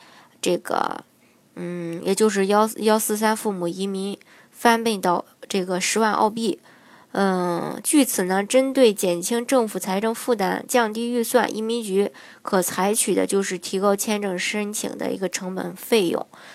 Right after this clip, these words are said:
增加投资额，减少外来移民的福利待遇。所以说，幺八八A后期创业投资可能从四十万澳币涨到八十万澳币，幺八八B投资额可能会从一百五十万澳币涨到三百万澳币，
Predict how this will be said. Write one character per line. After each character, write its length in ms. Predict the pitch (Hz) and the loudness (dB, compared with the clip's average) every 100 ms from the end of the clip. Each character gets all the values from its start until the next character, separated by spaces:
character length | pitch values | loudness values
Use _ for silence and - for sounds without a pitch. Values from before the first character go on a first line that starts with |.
| - | -10
增 180 | - 226 | -4 2
加 180 | 220 214 | 2 2
投 200 | - 190 | 0 -2
资 100 | 202 | 0
额， 260 | 196 190 | 2 2
减 280 | 190 196 190 | 2 0 0
少 180 | 202 185 196 | 0 0 2
外 160 | 190 | 2
来 160 | 180 180 | 2 -2
移 200 | 175 190 | -4 -8
民 220 | 196 196 | -8 -4
的 160 | 196 190 | -2 -2
福 180 | - | -4
利 120 | 190 185 | -4 -2
待 260 | 214 202 | 0 -2
遇。 240 | - - - _ _ - - - - - | -4 -8 -12 _ _ -20 -18 -20 -20 -14
所 200 | - 240 | 2 8
以 160 | 247 233 | 10 10
说， 360 | 208 233 233 226 | 6 6 8 6
幺 120 | 233 | 6
八 220 | 226 233 | 6 6
八 60 | - | 6
A 200 | 240 240 | 4 4
后 240 | - 233 | 4 2
期 240 | 220 233 | 2 -2
创 240 | 226 - 226 | -2 0 -2
业 120 | 190 | -2
投 180 | 185 196 | -2 -2
资 140 | 202 | -2
可 180 | 220 202 | -2 -4
能 400 | 180 185 196 208 - | -4 -4 -4 -6 -8
从 320 | - 185 214 | -6 -4 -4
四 240 | - 262 | 0 2
十 100 | 226 | 2
万 100 | 180 | 0
澳 200 | 175 180 | 0 0
币 160 | 175 185 | 0 -2
涨 180 | 180 170 | -2 -2
到 100 | 180 | 2
八 220 | 220 247 | 4 4
十 100 | 214 | 0
万 80 | 202 | -2
澳 160 | 202 | -4
币， 240 | 196 202 - - - - - | -4 -6 -10 -14 -20 -20 0
幺 100 | 240 | 8
八 160 | 240 | 10
八 120 | 240 240 | 12 8
B 240 | 254 220 | 6 2
投 240 | - - | 2 -2
资 120 | 190 202 | 2 4
额 180 | 190 | 4
可 160 | 190 208 | 2 0
能 220 | 175 180 | -2 -2
会 160 | 196 185 | -2 -2
从 200 | 190 185 | -2 -2
一 80 | 208 | 2
百 200 | 196 190 | 4 4
五 180 | 202 | 2
十 140 | 202 202 | -2 2
万 120 | 226 | 4
澳 140 | 202 | 4
币 220 | 196 - - | 2 -2 -2
涨 180 | - | -2
到 160 | - 180 | 0 -2
三 260 | - 233 269 | 2 2 6
百 120 | - | 4
万 100 | - | 4
澳 180 | - - | 0 -2
币， 240 | - - | -4 -10